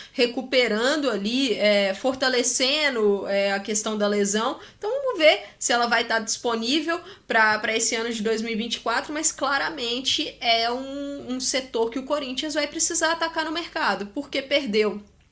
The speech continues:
Andressa e perdeu a Giovana Campiolo,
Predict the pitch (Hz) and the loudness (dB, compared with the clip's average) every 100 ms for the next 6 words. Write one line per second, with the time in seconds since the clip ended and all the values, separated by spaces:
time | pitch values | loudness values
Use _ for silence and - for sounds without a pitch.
0 | _ _ _ 233 254 226 240 277 - 294 | _ _ _ -2 2 4 4 4 2 2
1 | 285 285 302 208 226 247 - - - - | 2 2 2 4 4 4 -2 -16 -20 0
2 | 269 269 262 254 262 269 262 294 262 269 | 2 4 2 2 0 -4 -2 2 6 6
3 | 339 415 | 6 2